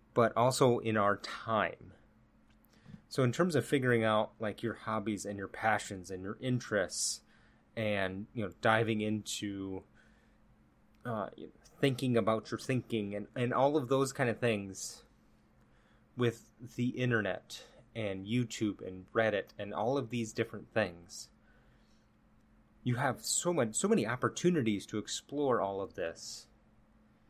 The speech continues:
by just doing it. And you can s-, sit on your couch and explore all of these things. I mean, r-, really, i-, i-, if you can think of it, no matter how sick and depraved it is, you may wanna be careful searching some of that stuff.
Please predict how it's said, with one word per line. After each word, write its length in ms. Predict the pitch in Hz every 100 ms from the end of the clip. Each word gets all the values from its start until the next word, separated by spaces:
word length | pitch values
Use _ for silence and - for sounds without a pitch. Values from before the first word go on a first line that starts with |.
| _ _ _ _ _ _ _ -
by 100 | 104
just 380 | 101 101 - 110
doing 300 | 113 113 98
it. 100 | 85 -
And 120 | 120
you 60 |
can 160 | 139 117
s-, 260 | - - 127
sit 240 | - 151
on 140 | 127 104
your 140 | 92
couch 600 | - 156 185 - - - - _ _ _ _ _ _ _ _ _
and 80 | 131
explore 420 | 131 - 143 143
all 140 | 127 110
of 140 | -
these 240 | 98 -
things. 200 | - - -
I 60 | 113
mean, 240 | 107 101 -
r-, 120 | 120 - 104
really, 540 | 104 123 160 123 98 95
i-, 260 | 113 120 120
i-, 120 | 117
if 220 | 117 -
you 160 | 127 175
can 220 | 170 110 -
think 220 | 131 131
of 120 | 104
it, 360 | 87 - - - - -
no 140 | 113
matter 300 | 110 131 143
how 180 | 110 117
sick 360 | - - 131 -
and 140 | 110
depraved 560 | 98 - - 104 107 104
it 120 | 95
is, 500 | 92 95 123 - -
you 140 | 113
may 160 | 95 104
wanna 240 | 127 127
be 120 | 107 104
careful 380 | - 120 110
searching 420 | 104 - 180 120 92
some 180 | -
of 60 | 90
that 160 | 85 -
stuff. 480 | - - - -